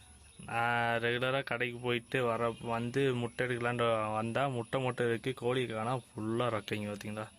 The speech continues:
ஃபுல்லா ரெக்கை. ஆ, நான் என்ன நினைச்சேன், சரி அவ்வளவுதான் கோழி. இங்க,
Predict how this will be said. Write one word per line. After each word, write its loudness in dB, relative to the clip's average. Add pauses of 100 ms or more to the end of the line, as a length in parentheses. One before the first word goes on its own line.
(880)
ஃபுல்லா 2
ரெக்கை. -4 (2500)
ஆ, 2 (1900)
நான் 0
என்ன 0
நினைச்சேன், 0
சரி -2
அவ்வளவுதான் -2
கோழி. -2
இங்க, -4